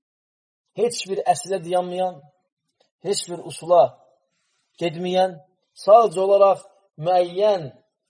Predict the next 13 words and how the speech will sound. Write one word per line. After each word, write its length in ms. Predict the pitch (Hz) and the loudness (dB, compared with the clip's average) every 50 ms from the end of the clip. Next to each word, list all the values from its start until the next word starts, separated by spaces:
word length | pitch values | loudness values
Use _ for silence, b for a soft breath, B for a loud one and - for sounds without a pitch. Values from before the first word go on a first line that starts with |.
| _ _ | _ _
arada 380 | - 165 175 180 175 175 190 240 | -2 2 4 4 4 4 2 2
olan 300 | 220 202 190 185 175 165 | 2 2 2 0 0 -2
soyuqluqlardan 1200 | 147 - - 180 180 185 185 180 165 175 190 180 165 165 175 185 180 175 175 170 214 226 233 220 - b b b b _ | -4 -8 -10 -8 -6 -6 -6 -6 -6 -6 -6 -6 -6 -4 0 0 2 2 0 -2 -2 -2 -2 -4 -8 b b b b _
şeytanın 760 | - - - 180 175 170 165 - - 170 165 180 208 208 185 160 139 117 | -18 -12 -8 -8 -8 -8 -8 -10 -8 -8 -8 -8 -8 -10 -10 -12 -10 -4
bəzədiyi 540 | 135 165 160 147 160 147 139 147 170 175 | -2 -2 -2 -2 -4 -6 -6 -10 -14 -14
bir 140 | 151 143 131 | -14 -12 -12
vəsvəsə. 440 | 117 107 - - 101 92 - 87 76 _ _ _ _ _ _ _ _ _ _ _ _ _ _ - | -12 -12 -12 -14 -16 -18 -16 -20 -20 _ _ _ _ _ _ _ _ _ _ _ _ _ _ -6
Halbuki 340 | 156 180 190 180 135 160 156 | -4 -4 -4 -6 -8 -8 -8
o 40 | |
vəsvəsəyə 420 | 143 131 - - 127 120 135 127 117 | -8 -8 -10 -12 -16 -14 -14 -14 -14
də 80 | 113 | -14
ehtiyac 280 | 104 - - - - - | -18 -18 -18 -20 -20 -20
yoxdur. 240 | - - _ - | -20 -20 _ -20